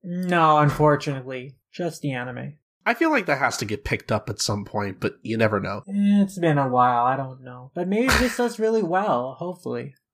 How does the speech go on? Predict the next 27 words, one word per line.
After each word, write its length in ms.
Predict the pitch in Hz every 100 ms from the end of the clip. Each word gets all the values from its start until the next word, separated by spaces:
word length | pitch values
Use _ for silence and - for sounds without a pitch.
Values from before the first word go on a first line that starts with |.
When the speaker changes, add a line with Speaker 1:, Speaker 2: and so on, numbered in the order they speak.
| _ _
Speaker 2:
Maybe. 360 | 117 113 - - - - - - _ -
Uh, 420 | 131 127 123 117
but 280 | 127 127 - _ _
this 180 | 143 -
will 80 |
be 100 | 147
coming 360 | 135 - 135 120
out 200 | 123 -
on 140 | 120 110
April 200 | 123 117
twenty 260 | - 110
twenty-one, 680 | 107 107 101 110 170 208 220 - _ - - _ _
and, 460 | 131 127 131 127 127
uh, 280 | 120 117 110 -
is 160 | 135
about 520 | 131 131 135 131 131 -
a 60 | 113
character 400 | - 120 117 110
named 280 | 110 107 110
Yamori 680 | 110 151 208 151 160 - -
who 240 | 135 127
knows 460 | 123 127 123 127 -
a 140 | 120 113
vampire 600 | 107 135 113 127 123 123
named 440 | 113 110 107 101 -
Nanakusa. 840 | 131 160 147 - 208 - 87 82 - - - - _ 117
Uh, 240 | 113 113